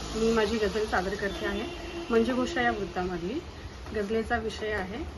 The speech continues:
पावसाळा. गझल घेते. रंग नाही बघ जराही पावसाला, रंग नाही बघ जराही पावसाला, रंगवत आहे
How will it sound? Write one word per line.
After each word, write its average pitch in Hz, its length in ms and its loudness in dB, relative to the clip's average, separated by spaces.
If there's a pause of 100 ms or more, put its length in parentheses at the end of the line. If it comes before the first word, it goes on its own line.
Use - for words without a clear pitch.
(100)
पावसाळा. 180 440 -2 (1200)
गझल 214 280 2
घेते. 214 220 -2 (1900)
रंग 277 220 8
नाही 285 500 6
बघ 233 260 2
जराही 226 580 2
पावसाला, 190 760 0 (680)
रंग 226 280 2
नाही 247 520 2 (120)
बघ 226 200 2
जराही 220 640 2
पावसाला, 208 880 0 (480)
रंगवत 294 500 6
आहे 214 500 0